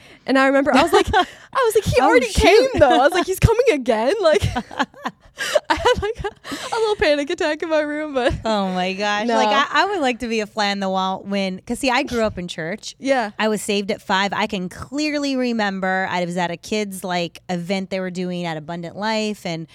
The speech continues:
Speaker 2: um, it was actually a clown that I got saved, but go figure. But he was, you know, it was like an event. So
Speaker 1: Yeah.
Speaker 2: they, they were dressed as this. And, um, but I remember going in the back room and the whole, like, they wanna talk to you and say what, what just happened. And they wanna
Speaker 1: Yeah.
Speaker 2: give you materials. Like,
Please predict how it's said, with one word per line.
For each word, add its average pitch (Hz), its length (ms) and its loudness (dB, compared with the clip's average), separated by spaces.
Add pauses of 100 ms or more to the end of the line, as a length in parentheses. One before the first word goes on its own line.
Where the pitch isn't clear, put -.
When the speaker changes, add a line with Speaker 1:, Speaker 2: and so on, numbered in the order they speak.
(320)
Speaker 2:
um, 170 280 -4
it 180 80 -4
was 175 120 -4
actually 175 340 -4
a 147 60 -8
clown 165 600 -10
that 165 120 -10
I 156 60 -8
got 156 200 -12
saved, 156 240 -10
but 151 100 -8
go 160 100 -2
figure. - 360 -2 (120)
But - 200 -6
he 196 120 0
was, 190 260 -4
you 226 120 -4
know, 196 100 -2
it 196 40 -2
was 196 100 -6
like 214 180 -2
an 214 60 -4
event. 240 400 -4
So 247 60 -4
Speaker 1:
Yeah. 214 120 0
Speaker 2:
they, 202 200 -4
they 202 120 -2
were 202 80 0
dressed 196 360 0
as 180 140 -10
this. 190 300 -4
And, 175 200 -6 (380)
um, 180 460 -2
but 208 140 -2
I 208 120 2
remember 202 440 -2
going 190 240 -4
in 190 100 -8
the 185 60 -8
back 185 320 -6
room 185 260 -6
and 180 120 -6
the 175 40 -6
whole, 185 300 -4
like, 180 340 -4 (260)
they 190 120 -6
wanna 185 200 -8
talk 185 300 -8
to - 120 -12
you 185 60 -8
and 180 100 -10
say 180 180 -8
what, 165 200 -10 (100)
what 175 300 -10
just 185 180 -10
happened. 170 440 -6
And 165 100 -8
they 220 100 -2
wanna 196 140 -2
Speaker 1:
Yeah. - 60 -8
Speaker 2:
give 165 140 -6
you 170 100 -6
materials. 170 680 -8
Like, 170 220 -8